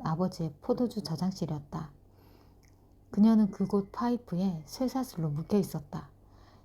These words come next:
입에는 테이프가 붙여졌고 트래비스에게 졸린 목은 욱신거렸다. 트래비스가 바닥에 뿌려놓은 약품 때문에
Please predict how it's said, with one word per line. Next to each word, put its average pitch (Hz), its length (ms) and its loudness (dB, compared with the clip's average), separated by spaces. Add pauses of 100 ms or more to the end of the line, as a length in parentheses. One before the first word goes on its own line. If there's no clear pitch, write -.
입에는 202 380 6
테이프가 214 480 -2
붙여졌고 185 800 -4 (300)
트래비스에게 220 680 0
졸린 165 340 0
목은 147 320 -2
욱신거렸다. 165 840 0 (1080)
트래비스가 226 640 2
바닥에 196 420 0
뿌려놓은 226 460 4
약품 165 320 -4
때문에 165 500 0